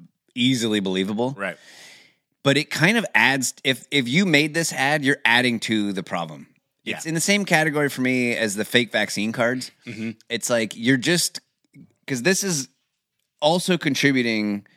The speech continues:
Speaker 1: to normalizing pedophilia.
Speaker 2: Yeah.
Speaker 1: Even though it's horrifying and ridiculous and just, like, I can't barely look at it.
Speaker 2: Yeah.
Speaker 1: It's just one more kinda,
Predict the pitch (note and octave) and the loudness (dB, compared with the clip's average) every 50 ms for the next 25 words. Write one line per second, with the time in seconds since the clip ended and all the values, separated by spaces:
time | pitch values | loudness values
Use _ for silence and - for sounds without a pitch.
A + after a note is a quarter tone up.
0 | _ _ - - A#2 A2+ A2 G#2+ G#2+ A2 A2+ A#2 A2+ G#2 G2+ F#2+ F#2 F#2 F2 F#2 | _ _ -6 -2 0 2 2 4 4 4 2 2 2 0 0 0 0 0 0 -2
1 | F2+ F2 E2+ E2 D#2+ - _ _ _ _ _ - A2 G2 F2 - - F#2 E2+ E2 | -4 -4 -4 -6 -8 -12 _ _ _ _ _ -4 -4 -4 -2 -4 -6 -6 -6 -6
2 | D#2 - - - _ - F2+ - - _ _ _ - C#3 C#3+ C#3+ C#3+ C#3 C3+ C3 | -8 -10 -14 -20 _ -18 -18 -18 -18 _ _ _ 0 0 2 2 2 2 2 2
3 | B2+ A#2 G#2+ - - - - - - - - A#2+ A#2+ B2 A#2+ - A#2+ A#2 A#2+ B2 | 2 0 0 -2 -4 -6 -8 -10 -6 -2 2 2 2 2 0 0 -2 -2 0 0
4 | B2+ B2 G2+ F2+ F2+ F2+ E2+ G2+ F#2+ - A2 G#2 G#2+ G#2 - - E2+ E2 E2+ F2 | 0 0 0 -2 -2 -2 -2 -4 -4 -4 -4 -4 -4 -4 -4 -6 -6 -6 -6 -6
5 | - - - - D#2+ E2 D#2+ D#2 E2 - - G2+ F#2+ C2+ - F2 D#2+ G2 G2+ G2 | -8 -10 -12 -12 -12 -12 -10 -12 -10 -6 -4 -4 -4 -6 -6 -4 -2 0 0 0
6 | F2+ E2+ F#2 G2 - A#2 A2 A#2 A#2+ - - - - F2 D#2+ D2+ - - - _ | -2 -2 -4 -2 0 0 0 0 -2 -6 -10 -20 -20 -18 -18 -18 -20 -20 -20 _
7 | _ _ _ _ - G#2+ - - B2+ A#2+ - F#2 E2+ F#2 A2+ B2 A#2+ A#2+ A#2+ A#2+ | _ _ _ _ -10 -8 -6 -4 -4 -4 -4 -4 -2 0 2 2 2 2 0 0
8 | A2+ A2+ G#2+ - A2+ G#2+ G#2 G2 F#2+ F2+ E2+ E2 | -2 -4 -4 -4 -2 -2 0 -2 -2 -2 -4 -8